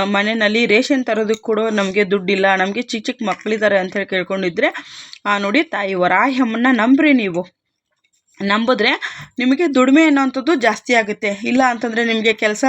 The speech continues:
ಮಾಡ್ತಾ ಇರ್ತೀರಲ್ವ, ಅಲ್ಲೇನೆ ನಿಮಗೆ, ಆ, ಸಂಬಳವನ್ನ ಜಾಸ್ತಿ ಕೊಡೋವಂಥದ್ದಾಗಿರಬಹುದು. ಇಲ್ಲ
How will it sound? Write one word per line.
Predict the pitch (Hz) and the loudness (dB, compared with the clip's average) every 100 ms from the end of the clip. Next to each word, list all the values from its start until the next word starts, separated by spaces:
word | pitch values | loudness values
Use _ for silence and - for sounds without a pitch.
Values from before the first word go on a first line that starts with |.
| 247 | 0
ಮಾಡ್ತಾ | 226 214 233 | 0 -2 -2
ಇರ್ತೀರಲ್ವ, | 220 214 214 208 208 | -6 -2 0 2 2
ಅಲ್ಲೇನೆ | 196 233 262 277 | 0 2 2 2
ನಿಮಗೆ, | 226 214 302 381 - - - - | 0 -2 -2 -2 -10 -20 -20 -10
ಆ, | 240 | -8
ಸಂಬಳವನ್ನ | 240 247 220 240 226 240 320 | -4 -2 2 2 2 2 2
ಜಾಸ್ತಿ | 196 202 - 254 | 2 0 -2 -4
ಕೊಡೋವಂಥದ್ದಾಗಿರಬಹುದು. | 226 214 226 214 208 202 185 196 190 208 190 196 | -2 0 -2 -2 -2 -2 0 -2 0 -2 0 0
ಇಲ್ಲ | 233 | 2